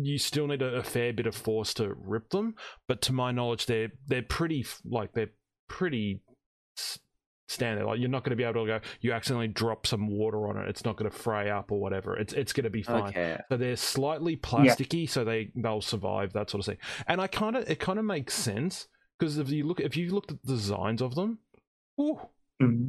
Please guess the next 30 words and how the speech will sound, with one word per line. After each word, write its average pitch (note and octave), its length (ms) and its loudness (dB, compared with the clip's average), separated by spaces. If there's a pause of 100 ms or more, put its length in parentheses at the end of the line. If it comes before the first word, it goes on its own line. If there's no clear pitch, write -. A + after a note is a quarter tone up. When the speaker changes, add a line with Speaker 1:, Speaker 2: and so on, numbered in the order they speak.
Speaker 1:
yeah, C3 320 0
I, A#2+ 100 2
I, - 180 2
Speaker 2:
Yeah, A#2 160 12
Speaker 1:
I A#2 40 8
Speaker 2:
they're C3+ 120 12
Speaker 1:
ca- G#2+ 200 4
Speaker 2:
very F#2 260 8
good. E2 260 2 (360)
I A2 80 10
Speaker 1:
I, - 40 12
Speaker 2:
like C#3+ 160 12
Speaker 1:
I B2 80 4
Speaker 2:
build, A2+ 580 12 (400)
I B2+ 100 10
like C#3+ 280 10
builds, G#2+ 460 10 (200)
builds, G2+ 400 0
uh, F#2 280 2 (420)
Ride G2+ 280 10
Kemi G2 220 6
card, F2+ 280 6
especially B2+ 500 10
the G#2+ 100 8
parallel G2 540 10
art. F2 260 4
It's, - 320 0
it's G#2 160 2
really F2+ 340 6
good. F2 420 2